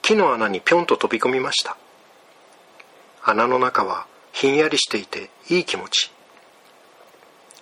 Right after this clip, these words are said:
子ウサギはすぐにすやすやと眠ってしまいました。そして子ウサギは夢を見ました。お母さんに抱っこをされている夢でした。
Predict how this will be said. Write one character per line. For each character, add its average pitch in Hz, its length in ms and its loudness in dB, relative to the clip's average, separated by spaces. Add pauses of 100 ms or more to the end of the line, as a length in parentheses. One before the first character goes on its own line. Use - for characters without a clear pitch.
(640)
子 151 120 4
ウ 175 80 2
サ 147 160 0
ギ 113 120 0
は - 160 -8 (300)
す - 180 0
ぐ 196 100 2
に 147 100 0
す - 180 0
や 185 140 4
す - 160 0
や 92 120 -2
と - 200 -10 (240)
眠 123 220 2
っ - 20 -8
て - 140 2
し 143 140 0
ま 135 100 2
い 135 60 -8
ま 139 100 -8
し - 100 -2
た。 - 140 -16 (1000)
そ 110 140 -4
し - 140 -2
て 117 180 -10 (240)
子 - 160 2
ウ 127 80 2
サ 113 140 0
ギ 95 100 -8
は - 220 -8 (680)
夢 131 280 2
を 175 80 2
見 110 100 -4
ま 95 140 -8
し - 120 -6
た。 - 140 -14 (1160)
お - 40 -12
母 123 220 2
さ - 160 -6
ん - 100 -14
に - 140 -20 (400)
抱 117 160 2
っ - 100 -4
こ 147 120 4
を 117 40 4
さ - 160 -2
れ 101 100 -6
て - 120 -8
い 98 80 -8
る 98 160 -14
夢 117 240 -2
で 101 120 -2
し - 120 0
た。 - 160 -10